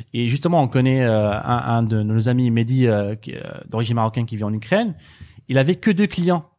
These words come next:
Deux clients qui facturent chacun dix mille euros. Il fait quoi ? Il optimise leur funnel, il installe Google Analytics, il, il traque leur, leur trafic.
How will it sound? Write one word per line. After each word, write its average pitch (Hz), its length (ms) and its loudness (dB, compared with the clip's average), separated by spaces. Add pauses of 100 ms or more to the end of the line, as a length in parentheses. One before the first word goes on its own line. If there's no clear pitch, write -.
(800)
Deux 190 200 2
clients 180 380 2
qui - 160 -10
facturent 165 240 -2
chacun 180 320 -2
dix 143 300 0
mille 180 180 6
euros. 98 240 0 (1200)
Il 123 80 -8
fait 127 140 2
quoi ? 214 320 2
Il 123 100 2
optimise 127 440 0
leur 110 160 0
funnel, 123 440 0 (280)
il 120 100 2
installe 123 340 2
Google 123 220 2
Analytics, 117 680 0 (300)
il, 120 180 -6 (140)
il 147 100 -4
traque 147 320 -2
leur, 113 200 -2
leur 113 200 -4
trafic. 143 460 -2